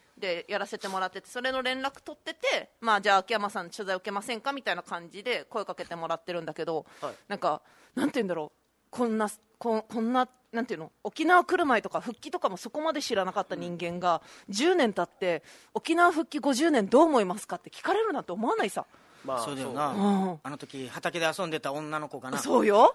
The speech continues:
Speaker 2: うん。
Speaker 1: トウモロコシかじって遊んでた女の子がよ。
Speaker 3: 何十年後かに、
Speaker 1: 全然女の子でもないけど。
Speaker 3: 何十年後かに沖縄の復帰どう思いますか？
Speaker 1: そうだよ。
Speaker 3: どう思ってんの？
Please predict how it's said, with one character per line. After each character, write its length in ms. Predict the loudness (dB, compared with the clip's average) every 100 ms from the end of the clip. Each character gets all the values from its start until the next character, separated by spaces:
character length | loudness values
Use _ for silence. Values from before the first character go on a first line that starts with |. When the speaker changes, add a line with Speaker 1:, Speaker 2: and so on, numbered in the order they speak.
| 2
Speaker 2:
う 40 |
ん。 180 | -16 -18 _ _
Speaker 1:
ト 120 | 0 2
ウ 40 |
モ 80 | 2
ロ 80 | 0
コ 100 | -4
シ 60 |
か 140 | -6 -6
じ 80 |
っ 20 | 2
て 80 |
遊 180 | 2 4
ん 40 | 0
で 80 |
た 100 | 2
女 180 | 2 2
の 100 | 2
子 100 | 2
が 80 | 2
よ。 180 | 4 4
Speaker 3:
何 120 | 4
十 160 | 2 4
年 20 |
後 0 |
か 0 |
に、 0 |
Speaker 1:
全 20 |
然 100 | 6
女 140 | 6 6
の 60 |
子 100 | 4
で 60 | 4
も 80 | 4
な 60 |
い 80 | 6
け 0 |
ど。 120 | 6
Speaker 3:
何 120 | 6
十 200 | 6 6
年 160 | 6 4
後 100 | 4
か 60 | 2
に 80 |
沖 220 | 2 -2 0
縄 140 | 2
の 80 | 2
復 100 | 0
帰 60 |
ど 100 | -2
う 40 | 0
思 100 | -2
い 40 |
ま 100 | -4
す 100 | 0
か？ 80 | 2
Speaker 1:
そ 80 | 4
う 20 |
だ 80 | 4
よ。 220 | 2 -2 _ _ -20 -18 -2
Speaker 3:
ど 140 | 4
う 40 | 6
思 80 | 4
っ 60 |
て 100 | -2
ん 60 | -6
の？ 160 | -8